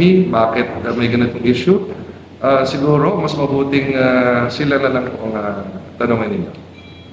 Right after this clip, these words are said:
As far as I'm concerned, ah, the issues, ah, being raised, ah, sinasagot ko naman po ngayon.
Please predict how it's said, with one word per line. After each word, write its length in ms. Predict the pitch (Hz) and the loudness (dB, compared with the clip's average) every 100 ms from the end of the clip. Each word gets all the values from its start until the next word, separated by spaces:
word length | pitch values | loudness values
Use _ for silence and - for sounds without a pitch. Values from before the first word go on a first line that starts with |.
| - - | -20 -14
As 80 | |
far 160 | 127 135 | -6 -4
as 80 | 139 | -2
I'm 160 | 143 139 | -4 -2
concerned, 680 | 139 139 170 175 170 175 - - - - - | -2 0 4 4 4 0 -4 -10 -16 -16 -14
ah, 160 | 104 98 | -12 -6
the 80 | 107 | 0
issues, 640 | 147 - 143 143 143 - | 0 2 2 2 0 -4
ah, 80 | 107 | -2
being 320 | 107 127 123 | 4 4 6
raised, 420 | 120 143 175 - - - | 4 4 2 -2 -6 -10
ah, 80 | - - - | -14 -14 -14
sinasagot 560 | - 110 110 113 117 | -6 -4 -2 -4 -6
ko 80 | 113 | -6
naman 300 | 117 117 113 | -6 -6 -6
po 80 | 113 | -6
ngayon. 320 | 117 127 | -6 -6